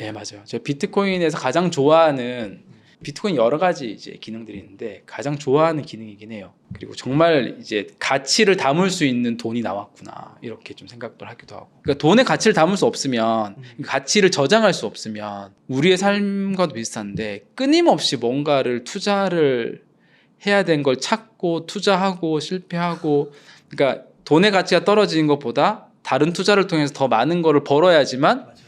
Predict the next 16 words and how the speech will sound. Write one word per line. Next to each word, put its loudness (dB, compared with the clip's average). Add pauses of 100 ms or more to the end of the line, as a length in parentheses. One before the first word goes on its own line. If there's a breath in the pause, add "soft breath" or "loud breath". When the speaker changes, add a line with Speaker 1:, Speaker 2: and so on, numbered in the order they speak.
(140 soft breath)
Speaker 1:
그나마 2
유지를 0
하는 0
거니까 -8
그렇게 0
힘들게 -4
살잖아요, -6
사실은. -18
Speaker 2:
맞아요. -20
Speaker 1:
근데 -10
사실 2
돈 4
자체가 2
가치가 -6
저장이 -2
되면 -8